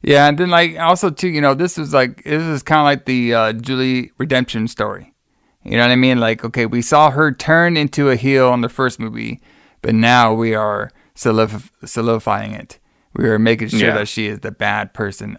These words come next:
Speaker 1: of the, of the, of the movie and possibly the franchise. And, you know, I think, I think, I definitely they, I, I would assume,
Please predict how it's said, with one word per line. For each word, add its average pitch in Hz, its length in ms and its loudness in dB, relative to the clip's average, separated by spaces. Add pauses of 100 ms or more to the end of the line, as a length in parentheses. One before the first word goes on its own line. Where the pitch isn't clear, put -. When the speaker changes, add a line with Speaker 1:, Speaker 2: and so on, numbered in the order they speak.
Speaker 1:
of 101 140 -12
the, 101 80 -12
of - 180 -20
the, 104 160 -12 (180)
of 110 160 -10
the 101 220 -12
movie 110 400 -4
and 107 180 -10 (380)
possibly 117 400 -2
the 104 120 -14
franchise. 104 720 -8
And, 107 160 -12 (800)
you 147 120 0
know, 147 80 8
I 156 80 6
think, 175 320 -2
I 165 100 4
think, 175 260 -4
I 147 320 2
definitely 165 540 0
they, 131 440 2
I, 123 260 -10 (320)
I 135 100 6
would 143 120 4
assume, 135 640 -2